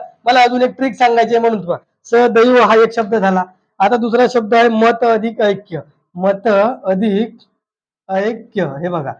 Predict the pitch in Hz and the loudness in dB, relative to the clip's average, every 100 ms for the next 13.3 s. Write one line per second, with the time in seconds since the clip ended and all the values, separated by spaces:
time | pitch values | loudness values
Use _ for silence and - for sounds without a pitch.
0 | _ _ 190 208 226 247 233 220 233 240 | _ _ -2 0 2 2 2 0 -2 -2
1 | 226 202 254 254 254 247 247 233 254 277 | -2 -4 0 2 2 0 2 4 4 2
2 | 214 170 - _ - 196 208 220 226 220 | 0 0 -6 _ -4 -2 0 0 2 2
3 | 254 220 180 - _ - 190 240 233 - | 4 0 -2 -8 _ -4 0 0 0 0
4 | 226 226 214 208 214 214 _ _ _ 226 | 2 2 0 0 -2 -6 _ _ _ -4
5 | 233 233 240 226 226 226 233 226 214 220 | -4 0 2 4 4 2 2 2 2 2
6 | 226 226 196 214 220 220 226 226 226 226 | 2 2 0 -2 -2 -2 0 2 2 2
7 | 226 233 233 226 214 196 185 247 247 220 | -4 -2 0 2 2 2 2 2 2 0
8 | 196 208 285 262 247 220 220 226 214 180 | -2 -10 -8 -2 2 2 2 -2 -4 -4
9 | 160 _ _ - 254 208 185 147 - _ | -6 _ _ -4 -2 0 -2 -2 -12 _
10 | _ _ 165 214 226 247 226 214 214 208 | _ _ -4 -2 0 -2 -4 -4 -4 -6
11 | 196 202 202 214 214 196 202 220 - 196 | -4 -4 -4 -8 -8 -8 -8 -12 -12 -6
12 | 165 190 190 220 185 - - _ _ 214 | -4 -4 -4 -6 -4 -6 -14 _ _ -4
13 | 214 202 | -2 0